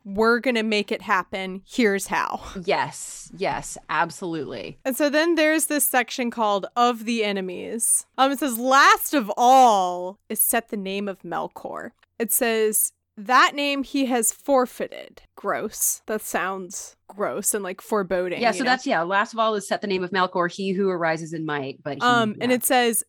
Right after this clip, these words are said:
Speaker 1: "Who among the elves suffered," wait, where is it? Oh, yeah. "Who among the elves, uh, suffered most from his malice and will not," wait, wait, hang on, wait, wait.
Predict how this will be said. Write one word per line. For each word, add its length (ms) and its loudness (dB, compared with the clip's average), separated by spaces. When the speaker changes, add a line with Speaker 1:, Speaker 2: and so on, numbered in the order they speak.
Speaker 1:
"Who 440 2
among 460 2
the 200 0
elves 640 2
suffered," 460 0
wait, 180 -6
where 120 -8
is 120 -10
it? 160 -10
Oh, 60 0
yeah. 180 2
"Who 80 4
among 340 4
the 160 4
elves, 540 2
uh, 340 2
suffered 560 2
most 480 2
from 180 0
his 160 0
malice 360 0
and 160 -2
will 120 0
not," 180 -2
wait, 140 -6
wait, 240 -12
hang 200 0
on, 100 -6
wait, 200 -10
wait. 100 -16